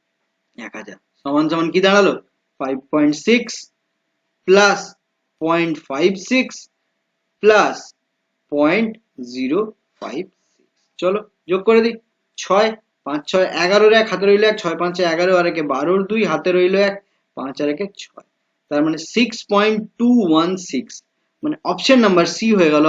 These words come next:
আমাদের অ্যান্সার। ঠিক আছে, বোঝা যাচ্ছে? সহজ ব্যাপার। দশমিকের দশ কাউন্ট বলে একটা ভিডিও আমি অনেকদিন আগে দিয়েছিলাম, ওই ভিডিওটা দেখে নিতে পারো। তাহলে এই যে দশমিক তুলে আমরা জিরো বসাচ্ছি, এই ব্যাপারটা তোমাদের পুরো ক্লিয়ার হয়ে যাবে।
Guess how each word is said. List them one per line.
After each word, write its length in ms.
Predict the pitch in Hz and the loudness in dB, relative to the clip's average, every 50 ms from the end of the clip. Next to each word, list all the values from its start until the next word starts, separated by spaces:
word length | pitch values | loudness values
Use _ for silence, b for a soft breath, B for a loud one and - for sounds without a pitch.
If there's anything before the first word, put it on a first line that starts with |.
| 147 | 4
আমাদের 260 | 147 156 165 220 254 254 - - _ _ _ _ | 2 2 2 2 0 0 -2 -10 _ _ _ _
অ্যান্সার। 360 | - 110 110 - - - - _ _ _ _ - | -18 -18 -16 -18 -20 -20 -20 _ _ _ _ 2
ঠিক 120 | 185 214 247 | 4 6 6
আছে, 120 | 262 277 269 - - - _ _ - 175 | 6 6 4 4 2 -8 _ _ -2 0
বোঝা 160 | 196 214 247 | 4 4 4
যাচ্ছে? 180 | 254 240 269 269 240 - - - | 4 4 2 0 0 -2 -4 -2
সহজ 200 | - 190 214 226 220 240 | 2 2 4 4 4 4
ব্যাপার। 220 | 240 233 247 240 - - - _ _ _ - 151 170 | 4 4 2 0 0 -4 -8 _ _ _ -8 -4 -4
দশমিকের 440 | 170 170 208 226 240 233 247 - 190 196 | -2 0 0 2 2 4 4 4 4 4
দশ 120 | 196 196 196 - | 2 2 2 2
কাউন্ট 200 | 233 240 233 240 233 | 2 2 4 4 4
বলে 100 | 233 226 220 | 4 2 2
একটা 120 | 220 208 196 175 165 | 2 0 0 0 0
ভিডিও 200 | 185 190 202 208 202 | 2 4 6 4 4
আমি 120 | 196 196 196 190 - - 175 | 4 0 -2 -4 -4 -6 -4
অনেকদিন 340 | 202 233 226 208 214 240 226 202 | -2 -2 -2 0 0 2 2 4
আগে 160 | 190 185 185 | 4 4 6
দিয়েছিলাম, 300 | 180 180 175 180 196 196 190 b b b _ _ - 190 | 6 4 4 4 0 -2 -4 b b b _ _ 4 4
ওই 80 | 208 233 196 196 | 4 6 4 2
ভিডিওটা 280 | 190 202 208 196 202 180 | 2 4 4 4 4 4
দেখে 180 | 180 175 185 185 | 0 0 0 0
নিতে 120 | 185 185 190 196 | -2 0 0 0
পারো। 100 | 214 208 208 | 0 0 2
তাহলে 160 | 185 185 190 - - 202 | 2 0 0 0 0 -2
এই 80 | 214 202 | 0 2
যে 60 | 233 214 - 175 | 2 2 2 2
দশমিক 300 | 170 - 208 208 214 208 214 | -2 -2 -2 -2 -2 0 0
তুলে 120 | 208 196 190 190 | 0 0 0 2
আমরা 120 | 196 190 185 180 160 | 2 2 0 0 0
জিরো 160 | 175 185 202 185 175 | 4 4 4 4 4
বসাচ্ছি, 320 | 160 151 165 160 - 247 233 b b b b b - 175 | 0 -2 -4 -6 -6 -8 -10 b b b b b 0 4
এই 60 | 180 175 | 4 4
ব্যাপারটা 300 | 170 151 156 151 156 160 151 156 | 4 4 0 -2 -2 -4 -4 -2
তোমাদের 240 | 151 151 151 156 156 156 | -2 0 2 0 0 0
পুরো 160 | 160 165 165 156 160 | -2 -2 -4 -2 -2
ক্লিয়ার 240 | 165 185 220 247 240 - - _ _ _ | 0 2 2 2 0 -2 -8 _ _ _
হয়ে 140 | - 110 110 110 | -20 -20 -18 -18
যাবে। 160 | 147 - _ | -18 -20 _